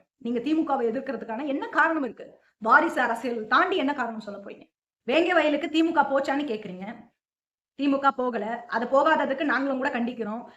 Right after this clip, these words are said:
நீங்க போனதா கூட வச்சுக்கோங்க. வேங்கை வயல்ல அந்த மக்களுக்கு தீண்டாமை கொடுமையை செய்தது எந்த ஜாதின்னு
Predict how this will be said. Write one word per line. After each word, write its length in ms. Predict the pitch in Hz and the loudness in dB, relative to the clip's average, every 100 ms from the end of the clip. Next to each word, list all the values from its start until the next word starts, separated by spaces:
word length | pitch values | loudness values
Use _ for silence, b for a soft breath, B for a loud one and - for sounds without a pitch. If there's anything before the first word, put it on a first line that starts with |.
| B | B
நீங்க 240 | 247 302 | -2 0
போனதா 340 | 302 320 339 302 | 2 2 4 2
கூட 200 | 311 294 | 2 2
வச்சுக்கோங்க. 520 | 254 240 233 196 180 b b | 0 -8 -8 -10 -16 b b
வேங்கை 320 | 240 349 440 | 0 0 4
வயல்ல 220 | 370 311 | 4 4
அந்த 220 | 330 359 269 | 4 2 0
மக்களுக்கு 380 | 269 359 339 | 0 -2 -2
தீண்டாமை 420 | 320 320 339 339 294 | 0 2 4 2 0
கொடுமையை 340 | 277 269 247 | -2 -2 -2
செய்தது 320 | 254 262 269 | -4 -4 -2
எந்த 240 | 262 285 277 | -2 0 0
ஜாதின்னு 500 | 262 285 269 220 | 2 2 0 -4